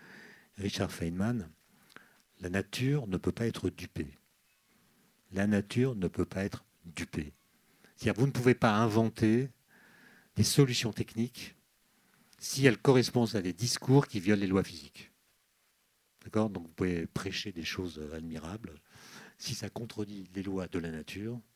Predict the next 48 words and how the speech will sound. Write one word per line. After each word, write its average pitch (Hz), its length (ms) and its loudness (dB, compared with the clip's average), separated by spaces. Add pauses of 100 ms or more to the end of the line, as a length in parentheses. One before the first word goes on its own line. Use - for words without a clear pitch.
(260)
ça - 200 -8
ne 87 100 -6
pourra 104 320 -6
pas - 160 -8
se - 140 -10
faire. - 360 -14 (1080)
Je - 80 -20
termine 117 300 -10
là 110 100 -8
ou... 107 180 -14 (640)
Non, 92 100 -2 (420)
non, 110 140 2
pas, 95 200 0 (100)
non, 107 100 2
par 101 160 2
exemple, 113 360 2 (760)
j'ai 95 160 -10
assisté, 110 360 -4
moi, 87 340 0
à 82 60 -6
beaucoup - 280 -4
de - 40 -20
débats 101 300 0
sur, 80 300 -10
euh, 78 100 -6
ce - 80 -12
qu'on 92 140 -8
appelle 87 240 -2
la 82 100 -2
transition 95 500 -4
énergétique. 82 760 -10 (2000)
Bah, 82 100 -4
mes 82 220 -4
oreilles 101 180 2
ont 95 60 -8
sifflé. 110 420 -4
C'est-à-dire, 82 160 -8
il 80 40 -6
y - 20 0
a 80 60 -2
beaucoup - 200 -6
de - 60 -4
discours 131 480 -4
qui - 100 -10
violent 110 320 4
la 104 80 0
physique, 123 400 -6
mais 76 260 -6